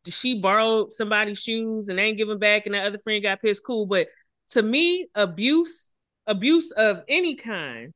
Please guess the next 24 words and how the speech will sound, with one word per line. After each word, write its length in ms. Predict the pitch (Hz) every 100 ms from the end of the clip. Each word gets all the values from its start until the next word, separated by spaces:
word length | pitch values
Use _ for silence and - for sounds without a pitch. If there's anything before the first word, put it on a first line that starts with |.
| _ _
to, 560 | - 247 226 190 175 - _ _
to 120 | -
your 220 | 233 220 190
partner, 640 | - 285 311 302 294 294 -
to 80 | 202
children, 800 | - 294 302 285 294 285 285 277 _ _ _ 240
et 100 | 240 -
cetera, 640 | 285 302 302 294 294 285 262 392 - -
you 160 | 220 277
know, 200 | 262 190
sexual 460 | 185 277 277 302 269
assault, 400 | 269 285 277 247
rape, 220 | 262 247
all 220 | 220 269
of 60 | 302
tho-, 200 | 294 214
those 300 | 233 339 370
are 100 | 330
lines 380 | 262 262 262 247
in 100 | 226
the 60 |
sand 340 | 208 247 233 214
for 120 |
me. 80 | 160